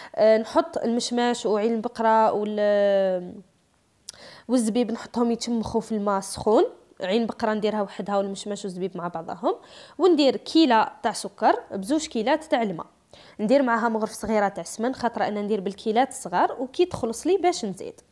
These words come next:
يعني ما نديرش كونتيتي كبيره وتبقى لي هكاك في الثلاجه.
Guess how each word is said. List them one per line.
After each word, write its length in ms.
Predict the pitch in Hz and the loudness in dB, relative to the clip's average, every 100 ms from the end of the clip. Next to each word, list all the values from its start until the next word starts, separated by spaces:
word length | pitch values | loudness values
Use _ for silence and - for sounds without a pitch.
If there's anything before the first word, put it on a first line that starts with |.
| - | -10
يعني 160 | 190 | -6
ما 100 | 208 226 214 208 196 | -4 -4 -4 -6 -4
نديرش 280 | 208 285 - | -4 -4 -4
كونتيتي 440 | 247 233 240 226 | -4 -4 -6 -6
كبيره 280 | 214 220 277 | -4 -2 0
وتبقى 340 | 269 214 214 | -2 -6 -6
لي 140 | 202 202 | -4 -4
هكاك 220 | 202 196 | -8 -12
في 80 | - | -12
الثلاجه. 580 | 190 190 175 180 277 | -10 -8 -6 -2 0